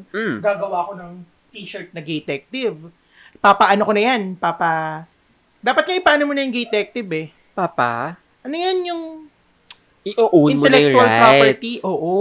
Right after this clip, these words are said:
Speaker 2: i-own mo na yung rights ng detective. Number one. Tapos, <clears throat>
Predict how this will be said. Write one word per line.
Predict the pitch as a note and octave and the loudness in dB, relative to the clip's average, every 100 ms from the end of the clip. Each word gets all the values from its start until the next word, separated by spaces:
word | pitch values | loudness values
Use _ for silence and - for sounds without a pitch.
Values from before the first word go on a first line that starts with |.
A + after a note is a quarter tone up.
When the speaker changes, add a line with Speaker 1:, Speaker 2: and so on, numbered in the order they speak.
| G#3 G3+ | 0 -2
Speaker 2:
i-own | G3 G#3 G#3 | 2 2 2
mo | G3 | -2
na | G3 | -4
yung | F#3+ | -4
rights | F#3 F#3 | -4 -6
ng | - F#3 | -8 -8
detective. | E3+ F3 F3 E3+ B3 D#4+ G#3+ F#3 _ _ _ | -6 -6 -6 -4 0 2 0 -4 _ _ _
Number | F3 E3+ E3+ | -12 -8 -6
one. | F3 G#3+ F#3 D#3+ D#3+ | 0 2 0 -4 -2
Tapos, | C4 D4 A3+ G3+ G#3 - | 2 2 0 -4 -6 -14
<clears throat> | - | -20